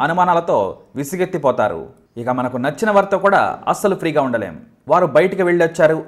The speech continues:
అన్న అనుమానం మదిలో మెదులుతూ ఉంటుంది. ఇక ఏమి తాగాలన్నా, ఏమన్నా తినాలన్నా కూడా భయమే.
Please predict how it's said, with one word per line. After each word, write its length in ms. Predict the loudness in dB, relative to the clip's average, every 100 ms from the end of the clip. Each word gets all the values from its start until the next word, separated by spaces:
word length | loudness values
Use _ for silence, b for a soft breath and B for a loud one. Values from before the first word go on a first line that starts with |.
| -4
అన్న 160 | -2
అనుమానం 600 | -2 -2 0 0 -2 -6 -12 -4
మదిలో 320 | -2 2 2
మెదులుతూ 440 | 2 0 0 0
ఉంటుంది. 520 | 0 -2 -6 -6 -10 -16 _ _ _ _ -6
ఇక 120 | 2
ఏమి 280 | 4 4 2
తాగాలన్నా, 600 | 2 4 4 2 2 0
ఏమన్నా 300 | 0 0 -2
తినాలన్నా 560 | -2 -2 2 2 2
కూడా 440 | 0 4 2 2 -4 -12
భయమే. 460 | -6 -4 -2 -4